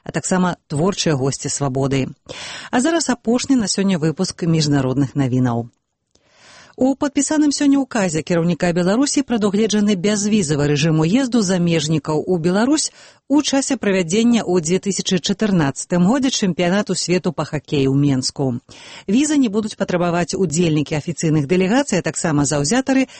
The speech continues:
якія будуць мець білеты на матчы. Цяпер беларуская віза для грамадзян еўразвязу, як і шэнгенская для беларусаў, каштуе шэсцьдзясят еўра. Раней у сувязі з паслявыбарчымі падзеямі Еўрапарламент, а таксама З Ш А і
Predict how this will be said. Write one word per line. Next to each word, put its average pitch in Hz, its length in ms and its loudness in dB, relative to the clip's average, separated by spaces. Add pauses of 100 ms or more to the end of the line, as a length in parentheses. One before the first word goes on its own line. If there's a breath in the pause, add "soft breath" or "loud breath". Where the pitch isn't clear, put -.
якія 226 400 0
будуць 208 240 -2
мець 175 240 0
білеты 156 560 0
на 156 160 2
матчы. 127 560 -2 (400 loud breath)
Цяпер 294 400 -2
беларуская 208 560 0
віза 202 320 0
для 151 160 0
грамадзян 165 480 0
еўразвязу, 175 640 0
як 139 240 -4
і 151 160 -4
шэнгенская 160 800 0
для 143 240 0
беларусаў, 226 480 0
каштуе 196 400 0 (240 soft breath)
шэсцьдзясят 165 560 0
еўра. 151 480 0 (580 loud breath)
Раней 277 380 2
у 226 40 -4
сувязі 190 360 0
з - 120 -10
паслявыбарчымі 196 840 0
падзеямі 196 600 0
Еўрапарламент, 156 840 0
а 147 60 -4
таксама 143 500 -2
З 151 140 -2
Ш - 220 -2
А 233 160 0
і 160 280 0